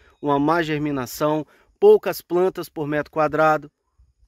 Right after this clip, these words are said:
É isso que acontece quando você investe numa semente de baixa qualidade, que é o saco mais barato.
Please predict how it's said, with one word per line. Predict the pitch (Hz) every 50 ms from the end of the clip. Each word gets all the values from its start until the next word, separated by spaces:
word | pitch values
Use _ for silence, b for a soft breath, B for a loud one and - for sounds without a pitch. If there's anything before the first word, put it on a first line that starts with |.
| _ _ -
É | 233 226
isso | 240 254 302 320 - - 269 226
que | -
acontece | 233 - - 214 196 - - 196 202 196 -
quando | - 208 196 190
você | 180 190 - - 202
investe | 196 160 143 156 160 170 175 - - - - b b b b b b b b b
numa | 170 175 180 185
semente | 185 - - 226 214 196 190 190 196 190 - 185
de | 175 208
baixa | 190 175 180 196 190 190 180 - 208
qualidade, | - - 202 208 220 196 175 170 160 160 160 147
que | - - 202
é | 190 180
o | 180
saco | - - - 175 165 160 - 175
mais | 170 165 160 165 160
barato. | 151 170 180 175 156 143 135 131 _ _